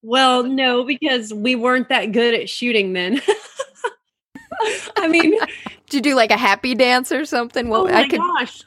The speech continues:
Speaker 1: I'm the hugest dork. It's like, I, I just freaked out. It's like, I think I told Aaron it was better than getting headers for Christmas times one thousand. And he was like, "Really, babe?" I was like, "But I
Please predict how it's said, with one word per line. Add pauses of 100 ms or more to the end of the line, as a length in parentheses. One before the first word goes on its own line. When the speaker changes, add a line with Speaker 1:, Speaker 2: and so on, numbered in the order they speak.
(140)
Speaker 1:
I'm
the
hugest
dork.
It's
like, (540)
I,
I
just (160)
freaked
out.
It's
like,
I (300)
think
I
told
Aaron
it
was
better
than
getting
headers
for
Christmas
times
one
thousand.
And
he
was
like,
"Really,
babe?"
I
was
like,
"But (320)
I